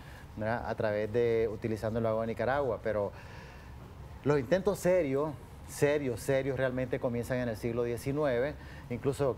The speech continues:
si no me equivoco, la fecha exacta, en mil ochocientos sesenta y tres se mandó una delegación a Francia para hablar con Napoleón tercero y plantearle el proyecto del canal. Eh, se hicieron estudios durante esa época, estudios bastante amplios.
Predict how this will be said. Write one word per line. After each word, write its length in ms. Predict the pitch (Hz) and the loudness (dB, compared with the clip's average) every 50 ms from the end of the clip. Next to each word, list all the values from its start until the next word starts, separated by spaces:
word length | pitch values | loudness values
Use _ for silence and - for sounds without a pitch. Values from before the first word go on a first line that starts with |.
| - - | -4 -8
si 220 | - - 120 110 | -6 -4 -2 -2
no 80 | 113 120 | 0 -2
me 80 | 131 | -2
equivoco, 360 | 131 - 135 131 127 - 139 | 0 0 0 0 0 0 0
la 120 | 135 123 113 | 0 0 0
fecha 460 | - 127 131 127 - 139 135 131 117 | 0 0 0 0 2 2 2 2 0
exacta, 500 | 110 - - 131 135 131 - 143 135 131 | 0 0 0 0 -2 0 0 2 2 2
en 80 | 120 117 | 2 0
mil 160 | 123 131 131 | 0 -2 -2
ochocientos 420 | 131 - 139 117 - 135 117 139 120 | -2 -2 -4 -4 -2 -4 -4 -4 -6
sesenta 300 | - 131 - 135 120 131 | -4 -4 -4 -2 -2 -2
y 60 | 120 | 0
tres 260 | 120 117 123 135 131 | 2 2 2 2 0
se 100 | - 135 | -2 -2
mandó 220 | 110 107 104 110 | -2 -2 -2 -2
una 140 | 113 120 123 | 0 0 2
delegación 440 | 123 123 123 123 117 110 - 131 117 | 2 2 2 0 0 0 -2 -4 -4
a 60 | 123 117 | -4 0
Francia 440 | - 139 143 135 123 - 147 139 | 2 2 2 2 0 0 0 2
para 160 | 123 127 113 107 | 2 2 2 2
hablar 180 | 104 107 107 | 2 0 0
con 140 | - 131 127 | 0 0 0
Napoleón 340 | 127 120 - 120 117 120 113 | 0 2 0 0 0 0 2
tercero 480 | - 127 - - 143 131 123 139 143 - - - - - - - - - - - - - - - - - - - - - - | 0 0 2 2 2 2 2 2 -2 -6 -8 -14 -14 -14 -14 -14 -14 -14 -14 -14 -14 -16 -16 -16 -16 -16 -16 -16 -16 -8 -4
y 100 | - 147 | -2 2
plantearle 420 | 127 160 147 127 113 131 135 147 151 | 4 4 4 4 4 2 2 2 2
el 60 | 117 | 0
proyecto 440 | - 127 120 120 127 - - - 127 | 0 -2 0 0 -2 -2 0 0 0
del 100 | 117 - | 0 0
canal. 340 | - 101 95 92 90 90 87 - - - - - - - - - - - - - - - - - | -2 -4 -4 -4 -4 -6 -8 -10 -12 -16 -16 -16 -16 -16 -16 -16 -16 -14 -14 -14 -16 -14 -8 -4
Eh, 400 | 113 113 113 113 113 110 110 107 | 0 2 2 2 2 2 0 -2
se 120 | - - 120 | -4 -6 -4
hicieron 280 | - 131 127 147 151 | 0 0 2 2 0
estudios 480 | 143 - - 131 139 151 160 151 123 104 | -2 -2 -2 -2 0 0 2 0 0 0
durante 400 | 107 110 110 104 98 - 113 113 | -2 -2 -2 -2 -2 0 0 0
esa 220 | 117 - 131 117 | 0 0 0 0
época, 360 | 120 120 - 143 139 - 135 113 | 0 0 -2 -2 -2 0 -2 -2
estudios 580 | 104 - - 117 120 123 131 131 131 127 120 | -2 -2 -2 -2 0 0 0 0 0 0 0
bastante 480 | 107 120 101 - 123 120 117 107 127 120 | -2 -2 -2 -2 -2 -2 0 0 0 0
amplios. 420 | 120 127 131 131 143 156 160 156 | 0 0 -2 -2 -2 -2 -2 -2